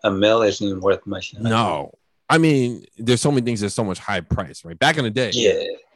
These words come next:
Speaker 2: But, like, at
Speaker 1: Oh,
Speaker 2: some
Speaker 1: yeah.
Speaker 2: point, we're gonna norm-, normalize a billion, right? It's gonna,
Speaker 1: Yeah.
Speaker 2: "Oh, yeah, it's nothing now."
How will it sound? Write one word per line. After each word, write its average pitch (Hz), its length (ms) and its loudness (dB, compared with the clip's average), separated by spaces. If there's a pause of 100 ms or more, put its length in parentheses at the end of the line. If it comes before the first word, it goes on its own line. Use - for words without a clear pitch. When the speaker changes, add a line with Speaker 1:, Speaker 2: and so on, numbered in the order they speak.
Speaker 2:
But, 117 100 4
like, 110 300 2
at 117 240 2
Speaker 1:
Oh, - 60 6
Speaker 2:
some - 180 6
Speaker 1:
yeah. 80 80 0
Speaker 2:
point, 123 160 0
we're 120 80 -4
gonna 110 140 -4
norm-, 107 400 -4
normalize 95 540 0
a 80 60 -20
billion, 80 400 -8
right? 80 260 -6
It's 85 180 -8
gonna, 90 200 -6
Speaker 1:
Yeah. 110 120 4
Speaker 2:
"Oh, - 80 4
yeah, 95 240 -2
it's - 160 -12
nothing 76 360 -8
now." 73 380 -10